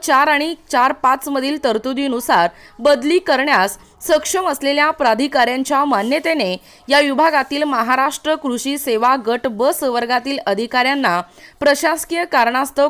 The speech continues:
खालील तक्त्या दर्शवल्याप्रमाणे बदलीने पदस्थापना करण्यास शासन मान्यता देण्यात येत आहे. बघा, या ठिकाणी पाहू शकता अधिकाऱ्यांचे नाव, पदनाम, बदलीतने पदस्थापना, सगळ्या अधिकाऱ्यांची नावं आणि पदनाम या ठिकाणी देण्यात आलेलं आहे.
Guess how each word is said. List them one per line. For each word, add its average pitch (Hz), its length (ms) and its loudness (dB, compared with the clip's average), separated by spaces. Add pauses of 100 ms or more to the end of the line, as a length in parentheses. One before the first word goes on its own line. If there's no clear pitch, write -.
खालील 262 360 -2
तक्त्या 254 340 0
दर्शवल्याप्रमाणे 233 1040 -2 (320)
बदलीने 277 500 0
पदस्थापना 262 760 0
करण्यास 247 440 -2
शासन 226 320 -2
मान्यता 233 460 0
देण्यात 202 400 -2
येत 233 160 -4
आहे. 247 320 0 (760)
बघा, 285 220 0
या 349 60 0
ठिकाणी 285 340 -4
पाहू 262 300 -2
शकता 285 380 -2
अधिकाऱ्यांचे 240 640 -2
नाव, 214 260 0
पदनाम, 226 560 -2
बदलीतने 214 720 -6 (120)
पदस्थापना, 226 640 -2 (300)
सगळ्या 262 320 2
अधिकाऱ्यांची 233 680 0
नावं 202 300 0
आणि 220 140 0
पदनाम 202 480 -2
या 202 60 -4
ठिकाणी 202 380 -4
देण्यात 175 300 -2
आलेलं 214 240 2
आहे. 240 240 -2